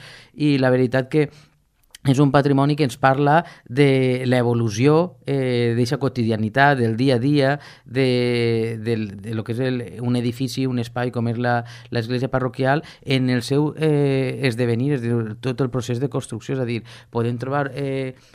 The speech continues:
el que són grafitis, producte d'eixes, eh, transformacions i canvis i diferents obres que s'han produït des del segle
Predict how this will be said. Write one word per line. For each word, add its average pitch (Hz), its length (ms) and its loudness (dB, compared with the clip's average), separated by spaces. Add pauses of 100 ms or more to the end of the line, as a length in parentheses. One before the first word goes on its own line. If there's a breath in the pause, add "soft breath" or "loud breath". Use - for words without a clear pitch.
el 131 260 -2
que 131 120 -2
són 143 340 0
grafitis, 120 580 -2 (240 loud breath)
producte 135 480 2
d'eixes, 139 480 0
eh, 135 460 -2
transformacions 131 1080 -2
i 117 80 -6
canvis 131 480 -2
i 117 80 -2
diferents 123 400 -4 (240 loud breath)
obres 139 320 0
que 120 80 -6
s'han 120 240 -4
produït 131 400 -2
des 117 80 0
del 110 140 -4
segle 123 400 -4